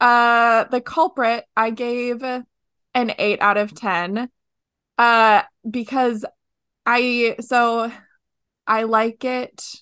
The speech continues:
when, uh, how do I put this? I love this ending. It's a great ending. I feel like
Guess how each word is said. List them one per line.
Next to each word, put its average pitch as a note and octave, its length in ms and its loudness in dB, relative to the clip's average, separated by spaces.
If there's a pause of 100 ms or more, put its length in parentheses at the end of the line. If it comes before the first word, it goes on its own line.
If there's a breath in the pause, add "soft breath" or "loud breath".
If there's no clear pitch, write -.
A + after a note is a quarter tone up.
(220)
when, F#3+ 600 -6
uh, F#3+ 280 -6 (1700)
how G3+ 1300 -2
do A#3 60 -8
I A#3 100 -6
put G#3+ 220 -10
this? - 460 -12 (640)
I A#3+ 100 0
love A#3+ 300 2
this A3+ 160 -6
ending. G3+ 640 -10 (120)
It's G#3+ 180 -10
a G3+ 60 -4
great F#3 280 -6
ending. D#3+ 680 -8 (680)
I A3 140 2
feel C4 280 -2
like D4 340 0